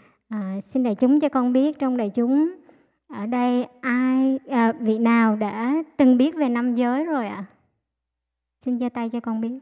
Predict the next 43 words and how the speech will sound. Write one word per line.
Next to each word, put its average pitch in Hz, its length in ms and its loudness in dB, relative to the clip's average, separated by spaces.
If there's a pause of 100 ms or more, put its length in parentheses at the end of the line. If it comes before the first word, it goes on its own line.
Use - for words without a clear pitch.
giơ 254 140 0
cao 247 120 -4
cao 226 280 -2
lên 226 160 -4
ạ. 202 140 -10 (960)
Ồ, 196 280 -4 (400)
khá 220 160 -6
là 285 120 2
nhiều. 214 280 2 (580)
Vị 226 140 4
nào 233 220 2
đã 226 160 -2
từng 247 300 2
thọ, 202 320 -2 (100)
đã 226 160 -4
thọ 240 220 4
năm 254 220 4
giới 262 240 4
rồi 302 220 0
ạ? 196 200 -6 (1400)
Ồ, 214 280 2
cũng 208 200 0
nhiều. 247 240 4 (560)
<laughs> - 580 -20
Cảm 262 200 -2
ơn 254 160 -4
đại 208 140 -8
chúng. 254 280 0 (540)
Ừm. 220 420 -14 (1400)
Thú 269 140 -10
thiệt 285 220 -10
với 254 100 -10
đại 226 160 -10
chúng 254 280 -4
là 233 320 -6
trước 254 220 -10
khi 262 200 -8
mình 233 200 -8
lên 233 180 -10
đây 233 180 -12
thì 226 100 -12
con 226 280 -8
thấy 285 420 -8